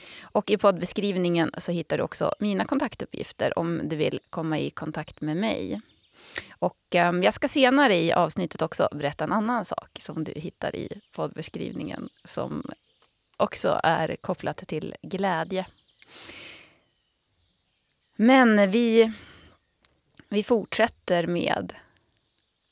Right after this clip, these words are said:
med fågelsången. I förra avsnittet med Therese så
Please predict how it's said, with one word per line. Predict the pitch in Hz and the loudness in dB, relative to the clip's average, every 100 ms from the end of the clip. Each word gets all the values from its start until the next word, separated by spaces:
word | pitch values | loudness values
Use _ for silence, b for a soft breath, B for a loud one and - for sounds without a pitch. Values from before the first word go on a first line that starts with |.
| _ - | _ -6
med | 185 | -4
fågelsången. | - 190 - 156 - 220 202 - - 208 - _ _ _ B B B B B _ | 2 2 2 -2 0 0 0 -6 -8 -8 -10 _ _ _ B B B B B _
I | 196 196 | 0 2
förra | - 196 175 240 262 | 6 6 6 6 8
avsnittet | 180 165 - - 170 - - 277 - - - _ _ _ - | 8 6 2 -2 -4 -2 0 0 -2 -16 -16 _ _ _ -6
med | 170 165 165 175 - - | 0 4 4 2 -2 -6
Therese | - 185 247 - 190 - - 202 | -2 2 2 0 -2 -2 -6 -6
så | - 170 160 | -2 4 6